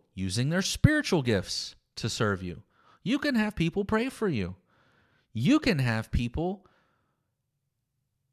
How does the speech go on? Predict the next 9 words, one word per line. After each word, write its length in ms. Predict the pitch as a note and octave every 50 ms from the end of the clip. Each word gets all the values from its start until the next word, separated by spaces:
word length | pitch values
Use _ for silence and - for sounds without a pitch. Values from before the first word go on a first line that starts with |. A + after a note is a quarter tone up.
| _ _ _ _ _ _
help 280 | - E3+ F#3 F#3+ - -
you 160 | A3+ G#3+ G3
understand 540 | E3 D#3+ E3+ F#3 - - - A#2 A#2+ C3+ D3
what 160 | D#3+ D#3+ -
God 280 | D#3 F#3 G#3+ G#3 D#3
wants 220 | A#2+ B2 C#3 C#3+ -
for 160 | - - E3
your 140 | E3+ F#3+ G3+
life. 500 | G#3 A#3 B3 G#3 - - - - -